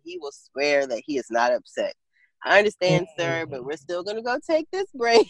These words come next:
Speaker 1: <laughs> because
Speaker 2: Okay.
Speaker 1: I know you a little better than you think." <laughs>
Speaker 2: <laughs>
Speaker 1: So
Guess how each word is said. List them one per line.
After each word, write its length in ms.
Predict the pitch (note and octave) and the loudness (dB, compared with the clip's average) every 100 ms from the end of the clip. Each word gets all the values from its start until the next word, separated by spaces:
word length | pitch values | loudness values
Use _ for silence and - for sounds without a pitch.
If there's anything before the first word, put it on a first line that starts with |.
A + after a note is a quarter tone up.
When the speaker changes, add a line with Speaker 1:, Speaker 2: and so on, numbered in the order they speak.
| - - | 0 2
Speaker 1:
<laughs> 180 | A4 - | 2 2
because 600 | - _ G#3 F3+ - G#3 | -2 _ 0 0 -2 -6
Speaker 2:
Okay. 500 | - F3 C#3+ C3+ F3 | 0 4 6 4 2
Speaker 1:
I 140 | C4 | -2
know 280 | F4+ F4+ F#4 | -4 -4 -2
you 140 | F#4+ F4 | -4 -6
a 80 | C4 | -8
little 300 | C4 F4 F#4+ | -10 -12 -6
better 220 | F#4 F#4 F#4+ | -2 -2 -4
than 140 | E4+ F4+ | -8 -6
you 80 | F4+ | -4
think." 200 | - - - - - | 0 0 -2 -10 -6
<laughs> 300 | - C#5+ C#5+ - - | 2 4 4 0 -6
Speaker 2:
<laughs> 180 | A3+ - - | -6 -4 -6
Speaker 1:
So 300 | C4 B3+ B3 | -4 -4 -6